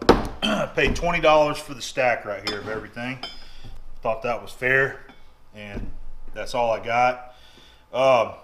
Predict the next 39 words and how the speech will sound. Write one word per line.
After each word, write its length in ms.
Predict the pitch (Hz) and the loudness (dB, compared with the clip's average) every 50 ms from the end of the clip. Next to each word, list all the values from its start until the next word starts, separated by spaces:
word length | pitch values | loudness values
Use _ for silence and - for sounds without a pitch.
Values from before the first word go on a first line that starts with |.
| - _ _ - _ _ _ - - - _ _ - - - - - - - _ - - - - - 117 | -20 _ _ -20 _ _ _ -20 -20 -20 _ _ -20 -20 -20 -20 -20 -20 -20 _ -20 -20 -20 -20 -4 4
by 180 | 135 156 175 | 6 6 6
the 100 | 165 151 | 6 2
way, 320 | 139 147 156 160 147 127 120 | 0 2 2 4 4 2 2
we 160 | 123 139 147 | 0 -4 -6
did, 400 | 143 165 180 170 160 151 - - - - - | -4 -2 0 0 0 0 0 -4 -4 -6 -4
we 120 | 131 147 | -6 -4
did 200 | 143 180 139 - | -4 -4 -4 -4
some 140 | - - 127 | -6 -6 -4
antiquing 640 | 143 151 135 117 - 143 156 165 165 - 120 107 110 | -4 -2 -4 -4 -4 -4 -4 -4 -4 -8 -12 -10 -6
last 360 | 110 110 110 107 107 - - | -2 0 0 0 0 -2 -6
Saturday. 580 | - 117 107 107 107 107 107 110 113 117 123 123 - - - - - - - - | -4 -2 -2 -2 -2 -4 -4 -4 -4 -4 -4 -6 -10 -18 -20 -20 -20 -20 -20 -14
Me 140 | - 131 143 | -6 -4 -2
and 120 | 139 127 120 | -2 -2 -2
Elena, 420 | 127 139 147 143 127 120 117 113 - - - - _ | -2 -2 -2 -2 -2 -4 -6 -8 -14 -20 -20 -20 _
we, 160 | 117 117 120 | -14 -14 -14
we've 220 | - 120 131 131 | -12 -12 -10 0
got 220 | 147 156 156 147 131 | 4 4 6 6 4
a, 160 | 117 107 - - - - - - - - - | 2 -2 -4 -8 -16 -20 -20 -20 -20 -16 -4
down 200 | - 165 196 220 | 2 2 2 4
here 200 | 214 202 175 156 143 | 4 2 2 0 2
where 160 | 160 160 147 | 2 4 4
I 120 | 127 113 | 4 4
work 280 | 110 135 156 160 156 - | 4 2 2 2 2 0
at, 280 | 117 107 104 104 - - - - 120 - | 0 0 0 -2 -4 -8 -12 -12 -12 -12
<clears throat> 240 | - - - - - | -12 -12 -14 -10 -10
on 100 | 120 127 | -6 -2
that 200 | 143 147 131 123 | 0 0 0 0
highway, 420 | 139 151 156 151 135 123 113 110 | 2 4 4 4 4 2 -2 -2
there's 340 | 107 113 113 113 113 110 101 | -4 -6 -6 -6 -8 -8 -10
a 60 | 107 | -10
bunch 360 | 92 - - 156 170 170 - | -12 -10 -6 -6 -4 -4 -6
of 100 | 147 143 | -8 -8
antique 380 | 156 147 131 123 - 139 131 - | -8 -8 -8 -8 -8 -10 -10 -10
shops 380 | - - 120 98 92 90 - 117 | -8 -6 -6 -6 -6 -8 -10 -12
I've 100 | 107 113 | -8 -6
never 200 | 123 127 127 120 | -4 -4 -4 -4
been 200 | 110 120 113 113 | -8 -8 -8 -8
in 140 | 113 110 | -10 -10
before. 380 | 104 95 - - 95 92 87 - | -12 -14 -14 -14 -12 -12 -12 -12